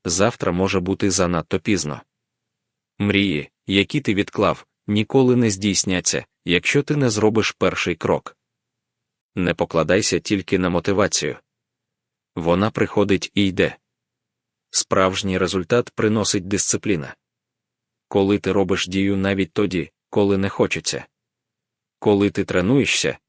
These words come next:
вчися, працюєш не тому, що є натхнення, а тому,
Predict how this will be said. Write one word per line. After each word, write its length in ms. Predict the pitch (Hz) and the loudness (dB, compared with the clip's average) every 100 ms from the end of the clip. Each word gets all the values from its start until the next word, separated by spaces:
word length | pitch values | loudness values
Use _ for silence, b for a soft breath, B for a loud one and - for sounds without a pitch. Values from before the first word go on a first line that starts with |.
| - | -12
вчися, 480 | - 110 - 71 - _ | -2 0 0 -2 -6 _
працюєш 640 | 90 82 - 85 76 - - | 0 0 0 0 0 -2 -4
не 200 | 95 104 | 0 0
тому, 360 | 104 139 117 131 _ | 2 2 2 -2 _
що 200 | - - | -6 0
є 80 | 90 | 0
натхнення, 640 | 87 82 - 110 131 123 - _ - | 0 -4 -2 0 2 0 -2 _ -4
а 140 | 87 | -2
тому, 400 | - 92 98 135 | 2 0 2 -2